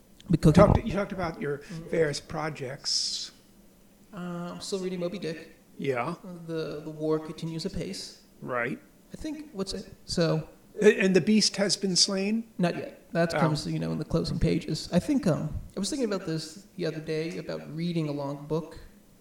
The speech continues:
Speaker 2: Mm-hmm.
Speaker 1: About how it requires, um, there is, in the process of reading it, there's, like, a forced meditation upon the book because it's of such a length.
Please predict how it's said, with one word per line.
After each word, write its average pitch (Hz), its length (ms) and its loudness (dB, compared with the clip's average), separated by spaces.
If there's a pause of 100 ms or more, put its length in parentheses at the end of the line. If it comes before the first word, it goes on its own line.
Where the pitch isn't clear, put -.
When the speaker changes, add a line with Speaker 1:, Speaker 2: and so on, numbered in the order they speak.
(120)
Speaker 2:
Mm-hmm. 151 800 -4
Speaker 1:
About 160 320 2
how 165 720 -2
it 165 100 -6
requires, 165 720 -2 (260)
um, 160 340 -6 (500)
there 170 140 4
is, 165 320 2
in 185 120 0
the 165 60 6
process 165 300 6
of 143 140 -6
reading 156 240 0
it, 147 100 -8
there's, 151 160 -4
like, 151 100 -8
a 147 40 -2
forced 160 360 -2
meditation 156 640 -6
upon 156 220 -6
the 151 40 -12
book 156 220 -12
because 165 260 -4
it's - 360 -10 (220)
of - 200 -10
such - 180 -6
a 156 40 -8
length. 147 380 -6